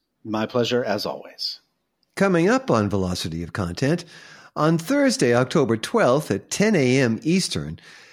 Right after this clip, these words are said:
Speaker 2: C C C presents a town hall special program on LinkedIn Live, A I, licensing, and the path forward. C C C's General Counsel Catherine Zahler Rowland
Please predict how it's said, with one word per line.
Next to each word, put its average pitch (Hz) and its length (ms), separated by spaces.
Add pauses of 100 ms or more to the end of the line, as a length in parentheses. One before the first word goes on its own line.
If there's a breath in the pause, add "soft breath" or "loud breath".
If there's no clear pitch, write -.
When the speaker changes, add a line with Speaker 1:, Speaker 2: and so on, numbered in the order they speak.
(220 loud breath)
Speaker 2:
C 262 240
C 226 200
C 185 260
presents 131 500
a 95 60
town 208 420
hall 147 220
special 214 440
program 101 580
on 110 240
LinkedIn 147 380
Live, 113 580
A 190 220
I, 156 360 (100)
licensing, 160 920
and 82 220
the 78 60
path 135 320
forward. 76 500 (640 loud breath)
C 185 220
C 156 200
C's 143 340
General 131 400
Counsel 139 500
Catherine 113 520
Zahler 101 400
Rowland 127 540